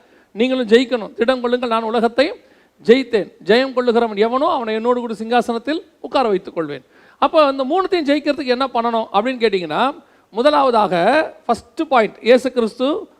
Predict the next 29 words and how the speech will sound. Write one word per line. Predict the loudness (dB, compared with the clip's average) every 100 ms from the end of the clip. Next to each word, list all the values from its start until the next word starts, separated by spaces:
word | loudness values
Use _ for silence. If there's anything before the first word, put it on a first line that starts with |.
| _
பிசாசை | -4 -2 0 0 0 0 2
ஒரு | 2 4
ரவுண்டு | 2 2 0
ஜெயிக்கிறார், | 4 2 4 2 2
ஃபர்ஸ்ட் | -2 -4 -2
ரவுண்டு. | -2 -2 -8 _ _ _
படிப்படியா | 2 2 0 2 0
பிசாசை | 2 2 2
ஜெயிச்சு, | 2 -2 0 -2
வசனம் | -2 0 0 0
சொல்லுது, | -2 -4 -2
பரிகரிக்கப்படும் | 0 0 -2 -4 -6 -4
கடைசி | 0 0 0
சத்ரு | -2 -4 -4 -4 -4 -6 _ _ _
மரணம் | 0 2 2 0 -2
அப்படின்னு | -2 0 -2
இருக்கு. | -4 -6 _ _ -4
இயேசு | 4 4 4 -4
பிசாசை | -6 0 2 2 2 2 0 -4
முதல்ல | -2 0 2 2
ஜெயிச்ச | 4 2 0
இடம் | -2 -2
எங்க | -4 0 0
இருக்கு | 0 -2 -2
அப்படின்னு | -4 -4
பார்த்தீங்கன்னா, | -4 -6 -4 -2 -2 -4 -20 _ -4
மத்தேயு | -2
எழுதின | 2 2 2 -2
சுவிசேஷம் | -6 -4 0 0 0 -4